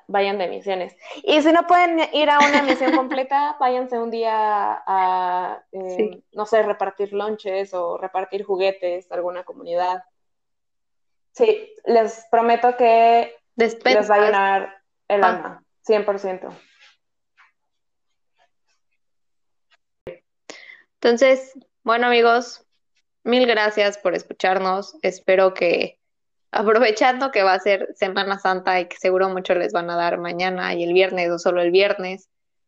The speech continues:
Speaker 2: eh, y que van a estar en sus
Speaker 1: <laughs>
Speaker 2: casas, ahora sí que picándonos los ojos. Bueno, no,
Speaker 1: Como el
Speaker 2: espero
Speaker 1: último
Speaker 2: que
Speaker 1: año hemos
Speaker 2: el
Speaker 1: estado.
Speaker 2: descanso merecido. Eh, <laughs> aprovechen también para <laughs> Ay, Dios mío.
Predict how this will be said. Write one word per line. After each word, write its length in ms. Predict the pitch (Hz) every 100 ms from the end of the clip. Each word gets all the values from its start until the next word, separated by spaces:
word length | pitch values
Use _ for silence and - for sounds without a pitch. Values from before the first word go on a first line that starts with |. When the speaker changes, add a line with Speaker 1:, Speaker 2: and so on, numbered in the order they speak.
| _ _ _
Speaker 2:
eh, 220 | 185 180
y 140 | 185 185
que 80 | 190
van 160 | 202
a 40 | 202
estar 200 | 202 196
en 100 | 190
sus 160 | -
Speaker 1:
<laughs> 100 | -
Speaker 2:
casas, 400 | - 202 180 180
ahora 200 | 180 180 180
sí 100 | 180
que 180 | 180 175
picándonos 640 | - - 185 185 175 170
los 180 | 175 -
ojos. 260 | 190 190
Bueno, 220 | 196 180 175
no, 60 |
Speaker 1:
Como 200 | 240 240
el 60 | 247
Speaker 2:
espero 160 | 254 254
Speaker 1:
último 200 | 269 220
Speaker 2:
que 60 |
Speaker 1:
año 220 | 226 233 208
hemos 220 | 208 208
Speaker 2:
el 100 | 233
Speaker 1:
estado. 220 | 247 262 202
Speaker 2:
descanso 300 | 285 285 294
merecido. 640 | 202 175 - 196 226 - _ _ _ _ _ -
Eh, 60 | - - 277 -
<laughs> 340 | 320 320 370 _ _ _ - 587 427
aprovechen 760 | 240 240 247 254 269 277 302 269
también 280 | 208 190 190
para 140 | - - - _ - -
<laughs> 560 | 320 - 285 - - - - _ 1017 _ _ 330 _ _ -
Ay, 400 | 196 190 185 -
Dios 240 | - -
mío. 260 | - -